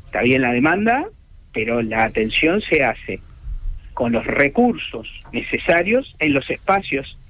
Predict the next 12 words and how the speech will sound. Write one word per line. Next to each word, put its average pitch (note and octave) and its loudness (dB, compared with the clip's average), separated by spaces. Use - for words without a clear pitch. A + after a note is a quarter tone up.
estipulados E3 0
y B2 -4
reglamentadamente B2+ 2
establecidos F3+ 0
y E3 2
con D#3 2
el C#3+ -2
personal D#3+ 0
adecuado E3 2
para B2+ 0
poder, D#3 2
este, A#2+ 0